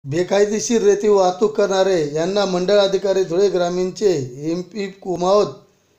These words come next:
यांच्या टीमने दोन ट्रॉली ट्रॅक्टरसह पकडून केले तहसीलदार कार्यालयात जमा.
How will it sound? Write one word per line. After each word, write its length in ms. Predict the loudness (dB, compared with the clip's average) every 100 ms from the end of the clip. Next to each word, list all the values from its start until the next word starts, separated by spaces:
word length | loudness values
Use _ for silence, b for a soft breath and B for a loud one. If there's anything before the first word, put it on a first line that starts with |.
| _ -4
यांच्या 360 | -2 0 0
टीमने 520 | 0 -4 -4 -2 -4
दोन 280 | -2 -2 -2
ट्रॉली 300 | -2 -2 -2
ट्रॅक्टरसह 680 | -4 -6 -4 -6 -4 -4 -4
पकडून 580 | -4 -6 -2 -2 -4 -10 _ _ _ _ _ _ -4
केले 260 | 0 2 2
तहसीलदार 500 | 0 -2 -2 -2 -2
कार्यालयात 360 | -2 -2 0 0
जमा. 400 | 0 -2 0